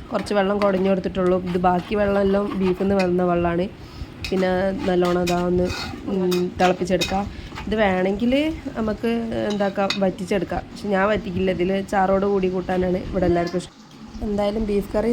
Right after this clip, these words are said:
നല്ല ടേസ്റ്റ് ഉണ്ടായിരുന്നു, എല്ലാവർക്കും ഇഷ്ടപ്പെട്ട്, ആ, നല്ല അഭിപ്രായമാണ് കിട്ടിയത്. ആ, പിന്നെ ബീഫൊക്കെ നല്ല ആദ്യം വേവിച്ച് എടുത്തതുകൊണ്ട് തന്നെ നല്ല സോഫ്റ്റായിട്ട് കിട്ടിയിട്ടുണ്ട്. പിന്നെ ഞാൻ ചെറിയ ചെറിയ പീസായിട്ടാണ് ബീഫ് അരിഞ്ഞത്, അതുകൊണ്ട് തന്നെ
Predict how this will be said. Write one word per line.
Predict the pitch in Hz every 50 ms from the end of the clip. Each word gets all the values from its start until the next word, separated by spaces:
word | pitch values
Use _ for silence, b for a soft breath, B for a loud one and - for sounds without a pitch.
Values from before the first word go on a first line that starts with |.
| 226
നല്ല | 208 190 196 202 185 196
ടേസ്റ്റ് | 185 180 180 - 208 190
ഉണ്ടായിരുന്നു, | 185 180 180 175 185 185 175
എല്ലാവർക്കും | 170 170 170 170 170 - 180 -
ഇഷ്ടപ്പെട്ട്, | - - 185 - - - - - - - - B 233 233 226 214 208 190 B B - -
ആ, | 185 180 175 170
നല്ല | 180 175 175 202 170 185
അഭിപ്രായമാണ് | - 175 160 - - 175 175 180 180 175 180 175 175
കിട്ടിയത്. | 170 - - 180 175 175 185 190 220 - - - - - - -
ആ, | 196 185 180 180 175 175
പിന്നെ | - 180 185 190 185 185
ബീഫൊക്കെ | 185 185 - 208 190 202 196 196
നല്ല | 185 185 180 190 185 - 196 185
ആദ്യം | 180 185 185 185 190 185
വേവിച്ച് | 185 180 185 180 - 214 208 214 - - B B B B B B B B B B B B - -
എടുത്തതുകൊണ്ട് | - 214 208 226 214 220 214 220 220 208 220
തന്നെ | 214 220 226 226 214
നല്ല | 208 208 214 -
സോഫ്റ്റായിട്ട് | 196 185 185 185 - - 196 196 190 196 190
കിട്ടിയിട്ടുണ്ട്. | 175 180 185 185 185 190 190 196
പിന്നെ | 196 202 202
ഞാൻ | 202 202 214
ചെറിയ | 196 196 190
ചെറിയ | 202 196 202 214 208 214
പീസായിട്ടാണ് | 202 196 - 196 185 180 196 185 180 180 180 190 - 185 180
ബീഫ് | 180 180 - 180 180
അരിഞ്ഞത്, | 175 - 175 175 175 170 180 208 269 - - - - - - - - - - - - - 185
അതുകൊണ്ട് | 190 185 180 180 180
തന്നെ | 180 185 185